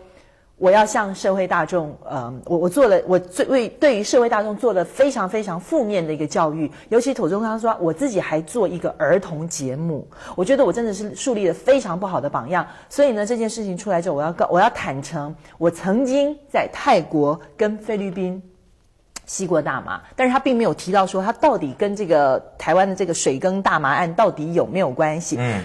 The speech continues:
Speaker 1: 但是最有趣的事情是，后来警方呢，就是说其实这个过程还在调查当中，警方宣布了说，OK，我们现在查出其中有三个人的血液里面是有大麻的阳性反应，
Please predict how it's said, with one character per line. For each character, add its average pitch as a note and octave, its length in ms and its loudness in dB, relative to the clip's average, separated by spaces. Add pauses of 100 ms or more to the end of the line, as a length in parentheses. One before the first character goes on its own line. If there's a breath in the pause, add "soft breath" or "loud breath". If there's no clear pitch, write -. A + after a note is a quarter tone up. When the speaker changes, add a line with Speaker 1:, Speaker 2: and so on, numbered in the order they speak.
Speaker 1:
但 F4 100 4
是 E4+ 80 2
最 G4 200 0
有 D3 180 2
趣 - 260 0
的 D4 120 2
事 C#4 200 -2
情 F#3 220 -4
是， G3+ 180 -2 (220 loud breath)
后 G4 140 4
来 B3+ 120 6
警 E3+ 320 -4
方 A#3 200 2
呢， B3 100 0
就 C#4 100 0
是 C#4+ 60 0
说 C#4+ 80 4
其 B3+ 160 -4
实 A#3 80 -2
这 B3 140 0
个 G3+ 100 2
过 F#3+ 180 -2
程 E3+ 160 -4
还 - 200 -2
在 A#3 120 2
调 G3+ 200 4
查 D3+ 180 -6
当 F3 180 -2
中， G3 140 -4
警 D#3+ 240 -6
方 G#3 180 0
宣 A#3 280 0
布 A3+ 160 0
了 E3+ 100 2
说， F3+ 340 0 (340 loud breath)
OK， G#3 280 4
我 E3+ 140 4
们 G#3 80 0
现 C#4 120 2
在 A#3+ 120 4
查 E3 260 -4
出 F#3+ 240 -6
其 G3 180 -6
中 A#3 160 0
有 E3 160 -4
三 D#4 320 -2
个 D4 140 2
人 D#3 320 0
的 F3 100 -4
血 G#3+ 200 -2
液 F#3+ 120 4
里 C3 160 -8
面 F3 320 -4
是 A3 260 -6
有 E3 200 -2 (160)
大 F#3 140 2
麻 C#3+ 180 -2
的 D#3 140 -4
阳 D3+ 400 -6
性 A#3+ 340 -4
反 D#3 260 -4
应， F#3 140 -6